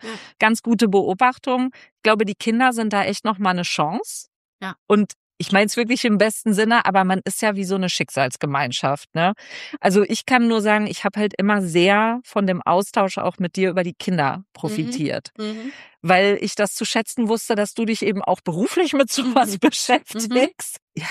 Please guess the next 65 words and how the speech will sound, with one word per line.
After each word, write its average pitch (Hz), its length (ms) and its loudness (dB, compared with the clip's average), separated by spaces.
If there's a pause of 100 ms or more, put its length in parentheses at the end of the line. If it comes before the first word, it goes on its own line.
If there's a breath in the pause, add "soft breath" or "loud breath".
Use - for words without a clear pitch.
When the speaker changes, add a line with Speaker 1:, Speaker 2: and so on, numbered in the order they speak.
Speaker 2:
Gott, - 240 -12
ey, 180 140 -2
wir 170 80 -2
kennen's 196 300 -6
doch 185 140 2
alle 226 220 4
als 160 260 -2
Mütter, 180 320 0
wo 180 60 0
Speaker 1:
Ja, 175 60 0
Speaker 2:
man 180 180 2
denkt, 165 240 0
Speaker 1:
natürlich. 247 480 -2
Speaker 2:
"Das 190 200 4
funktioniert 175 600 -2
hier 262 140 -2
hinten 240 180 0
Speaker 1:
Ja, 247 140 0
Speaker 2:
und 240 80 -2
Speaker 1:
und 185 60 -12
Speaker 2:
vorne - 180 4
Speaker 1:
dann 262 120 6
bist 220 120 2
du 208 40 2
Speaker 2:
nicht." 208 100 -2
Speaker 1:
Pädagogin 254 640 2
und 277 100 2
Speaker 2:
Oh. 262 40 6
Speaker 1:
denkst, 254 280 0
muss 269 160 -4
doch 254 100 0
irgendwie 226 320 -4
klappen 277 460 -4
und 208 200 -6
es 214 180 -10
klappt - 260 -10 (120)
gar 190 120 0
Speaker 2:
Es 202 120 2
Speaker 1:
nicht. - 60 -8
Speaker 2:
klappt 214 220 0
gar 214 220 4
nicht 294 380 -2 (100)
und 233 160 4
du 240 80 2
denkst, 202 380 0 (100)
"Ey, 202 240 4
ich - 280 -6
kann 254 220 2
das 190 180 2
hier 143 160 -4
nicht." 127 300 -6
Speaker 1:
Mhm. 202 100 -8
Speaker 2:
Und 196 120 4
ich 190 120 -4
kann 240 220 2
mich 254 260 2
an 196 160 2
viele 254 520 0
Situationen 196 680 0
erinnern, 180 300 0
das 214 180 0
meine 208 200 2
ich 208 100 -6
mit 185 140 -4
Schicksalsgemeinschaft. 175 1080 0